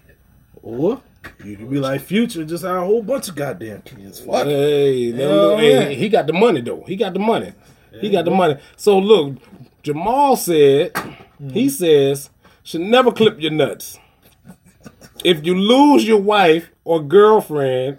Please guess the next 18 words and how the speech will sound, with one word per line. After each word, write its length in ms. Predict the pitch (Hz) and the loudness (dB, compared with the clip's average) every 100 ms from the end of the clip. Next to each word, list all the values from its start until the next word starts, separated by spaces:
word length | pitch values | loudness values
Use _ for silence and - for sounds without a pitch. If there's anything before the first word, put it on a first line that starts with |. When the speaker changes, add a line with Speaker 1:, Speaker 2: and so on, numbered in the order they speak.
| - | -12
Speaker 2:
in 100 | 147 | -6
a 80 | 135 | -6
tragic 480 | 131 208 208 180 - | -6 -6 -4 -6 -6
accident, 720 | 180 190 - 135 113 101 - _ _ _ _ | -6 -6 -8 -12 -10 -10 -12 _ _ _ _
<laughs> 220 | - - - | -14 -6 -2
then 1900 | 165 - 208 - 208 - 185 - - - - - - 156 170 - 147 131 208 | -2 -4 -8 -2 0 0 -4 -2 -4 -6 -8 -14 -14 -12 -12 -12 -4 2 2
your 140 | 170 | 2
new 280 | 175 208 277 | 2 2 2
girl 520 | 185 180 170 160 165 - - | 2 2 4 2 0 -6 -6
or 120 | 143 | -6
next 360 | 156 190 233 165 | -2 0 -2 -4
relationship 680 | 175 214 233 - 156 156 - - _ _ _ _ | -4 -2 -2 -4 -2 -2 -6 -20 _ _ _ _
wants 220 | 165 175 | -2 -2
to 120 | - 156 | -2 -2
have 360 | 180 175 147 | 0 0 -2
kids, 500 | - 247 214 160 143 | -4 0 2 0 -4
then 420 | 135 202 208 165 | 0 4 4 2
what? 280 | 135 110 - | -2 -6 -12